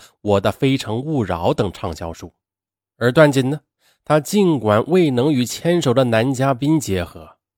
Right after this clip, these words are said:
但是啊，却因为上《非诚勿扰》与一个陕西煤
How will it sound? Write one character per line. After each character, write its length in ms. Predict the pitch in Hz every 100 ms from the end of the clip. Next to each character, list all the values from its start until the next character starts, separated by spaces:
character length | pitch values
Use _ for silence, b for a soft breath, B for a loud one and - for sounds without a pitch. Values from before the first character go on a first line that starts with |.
| -
但 220 | 95 92
是 140 | 107
啊， 180 | 92 87 b b
却 180 | - 127
因 280 | 123 170 156
为 140 | 131
上 200 | 139 151
《非 240 | 120 196 196
诚 260 | 117 131
勿 220 | 185 202 104
扰》 220 | 87 101 B B
与 160 | 151 156
一 240 | 143 180
个 120 | 202
陕 360 | 202 - 127 120
西 400 | - 220 240 -
煤 380 | - 127 135 180